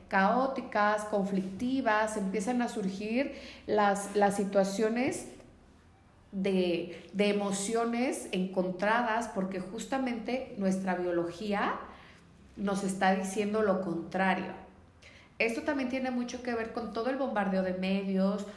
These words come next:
con todos los prototipos y estereotipos que hoy en día se manejan de hombre-mujer, mujer-hombre en las relaciones, eh, de todo tipo, desde las sociales, familiares, hasta las íntimas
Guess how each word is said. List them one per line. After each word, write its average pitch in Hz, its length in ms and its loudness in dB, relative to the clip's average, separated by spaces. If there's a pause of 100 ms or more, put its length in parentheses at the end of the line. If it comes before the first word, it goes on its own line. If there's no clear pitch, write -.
(220)
con 208 320 0
todos 240 280 2
los 247 240 0
prototipos 220 1080 -2 (340)
y 214 160 0
estereotipos 196 680 2
que - 140 -2
hoy 214 120 0
en 233 140 -4
día 220 160 0
se 247 120 -4
manejan 202 480 -2
de 180 100 4
hombre-mujer, 190 1120 2 (320)
mujer-hombre 196 800 0
en 240 80 0
las 190 180 0
relaciones, 214 920 -4 (340)
eh, 180 560 2 (220)
de 202 160 0
todo 277 380 2
tipo, - 460 -2 (220)
desde 208 300 2
las 190 400 0
sociales, 247 960 0 (260)
familiares, 202 920 2
hasta 190 380 2
las 190 400 2 (300)
íntimas 240 920 -2